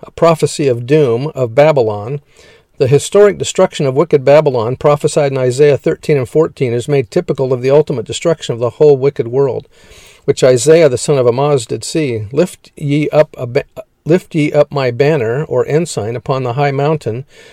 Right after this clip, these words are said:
or temple." Exalt or raise the voice unto thee, unto them, shake the hand, ceremonial signs, that they may go into the gates of the nobles. Temples, these three signs are evidence to the world of the truth of the restoration of the gospel. Lift the ensign, call with a voice, and beckon with the hand.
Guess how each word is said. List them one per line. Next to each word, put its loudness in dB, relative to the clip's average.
or -4
temple." -2
Exalt 2
or 0
raise 2
the -2
voice 2
unto -4
thee, -6
unto -2
them, -2
shake 0
the 0
hand, -4
ceremonial 2
signs, -6
that -2
they 4
may 0
go 4
into 0
the -2
gates 2
of 2
the -2
nobles. -6
Temples, -2
these -4
three -2
signs 0
are 0
evidence -2
to -4
the -2
world 2
of 0
the -4
truth -2
of 0
the -4
restoration 0
of -8
the -6
gospel. -2
Lift 0
the -4
ensign, -4
call 2
with 0
a -2
voice, 0
and -8
beckon -4
with -8
the -6
hand. -10